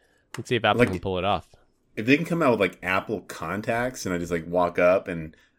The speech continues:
Speaker 2: I'm at, like, S K O and everybody I'm looking at, they have no idea who the hell they are. It's like, boom, pops up, little emoji at the top of their head. "Oh, this is, uh, this is Jay Chowdhury and he's worth, you know, fifty-three billion dollars." Like, "Oh yeah, I need to pay attention to this guy."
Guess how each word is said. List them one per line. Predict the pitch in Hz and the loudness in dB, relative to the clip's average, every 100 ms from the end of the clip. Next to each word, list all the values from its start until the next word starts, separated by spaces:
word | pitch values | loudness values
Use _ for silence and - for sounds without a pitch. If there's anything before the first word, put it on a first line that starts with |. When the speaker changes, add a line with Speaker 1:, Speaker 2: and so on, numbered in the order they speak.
| - | -2
Speaker 2:
I'm | 104 | 2
at, | 104 101 | 2 2
like, | 95 | -2
S | - 101 - | 0 -2 0
K | 107 95 | 2 4
O | 87 95 123 - _ - | 6 4 2 -4 _ -8
and | 90 90 - | -4 -4 -2
everybody | 95 101 107 104 95 | -2 0 2 2 2
I'm | 90 | 0
looking | 90 101 | -2 -2
at, | 95 | -4
they | 87 | 0
have | 87 80 | -2 -2
no | 82 87 | -2 2
idea | 90 87 90 85 | 2 0 0 -2
who | 90 | -2
the | 82 | -4
hell | 87 | -4
they | 82 82 | -4 -4
are. | 80 87 | -2 -4
It's | 85 | -4
like, | 78 76 _ | -8 -8 _
boom, | - 101 92 82 | 0 2 0 -2
pops | 85 85 | -6 -2
up, | 95 - | -2 -2
little | 90 85 | -4 -2
emoji | 87 87 87 | -2 -2 -4
at | 87 | -4
the | 90 | -2
top | 90 | -2
of | |
their | 87 | -2
head. | 85 90 90 - - - - | 0 2 2 0 -20 -20 0
"Oh, | 147 180 | 4 4
this | 98 135 - | 4 0 -2
is, | 123 104 | -2 4
uh, | 107 92 85 | 6 6 4
this | 127 127 | 0 -6
is | 92 | -6
Jay | 95 95 | -4 -2
Chowdhury | 104 131 117 78 71 - | 2 2 2 -2 -6 -12
and | 87 87 85 | -6 -4 -4
he's | 110 | -6
worth, | 98 92 90 | -2 -2 -2
you | 87 | -2
know, | 85 80 - _ _ _ | -2 -4 -8 _ _ _
fifty-three | 104 92 92 107 | -12 -10 -8 -6
billion | 90 92 95 | -4 -2 -2
dollars." | 98 120 82 73 | -2 -2 -2 -8
Like, | - - | -14 -12
"Oh | 110 | -8
yeah, | 107 | -6
I | 90 | -6
need | 92 | -6
to | 92 | -6
pay | 90 | -8
attention | 87 87 82 | -8 -10 -10
to | |
this | 90 | -8
guy." | 85 | -8